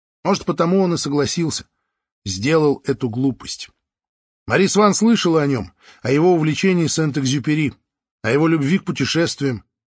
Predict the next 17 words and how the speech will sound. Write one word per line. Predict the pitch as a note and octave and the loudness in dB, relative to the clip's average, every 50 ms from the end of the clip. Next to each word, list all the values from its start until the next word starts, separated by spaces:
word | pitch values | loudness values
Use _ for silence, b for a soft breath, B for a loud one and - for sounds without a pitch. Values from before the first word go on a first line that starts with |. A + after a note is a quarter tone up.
| _ | _
о | - G#2+ | -6 -2
его | - C#3+ G3+ A#3 | 0 2 4 4
владении | G3+ F#3+ F3+ D#3 C#3+ F3+ F#3+ F3+ E3+ D#3+ | 4 4 2 2 2 0 0 2 2 2
редкими | C#3 C#3 D3 - - - C#3 C3+ | 0 0 -2 -2 -2 -2 -2 0
языками. | C3 B2+ B2+ A2 A2+ G#2 - G#2 F#2 F2 E2+ E2 - _ _ _ _ _ _ _ _ _ _ _ _ _ _ | 0 -2 -2 -2 -4 -6 -6 -8 -10 -10 -10 -12 -14 _ _ _ _ _ _ _ _ _ _ _ _ _ _
Она | - A2+ D#3+ G#3 | -4 0 2 4
ради | A3+ G#3+ G3 G3 | 4 4 4 4
этого | G#3 G#3+ - G3+ G3 | 2 2 2 2 2
и | F#3 | 2
приехала | C3+ F3 E3+ E3+ F3+ G3+ G3 - G3+ F#3 F3 | 2 0 0 2 2 2 2 2 0 0 2
из | E3+ D#3 C#3 | 0 0 0
Нью-Йорка, | D3+ D#3 D#3+ D#3 D#3 D#3 D3+ B2+ - C3+ A#2 B B B | 0 0 2 2 2 2 2 0 -2 -4 -6 B B B
чтобы | - - E3 D3+ D#3 | -8 -4 -2 0 0
нанять | D3 C#3+ C#3+ C#3 C#3+ C#3+ D3 C#3 - | 0 2 0 0 0 0 0 -2 -2
его | D#3+ D#3 D#3+ D#3+ | -2 -2 0 0
на | C#3+ C#3 | 0 0
работу. | B2+ C3 C3+ C#3 D3 E3 D#3 C3 - F#2+ - | 0 0 0 0 0 -2 -2 -2 -6 -10 -16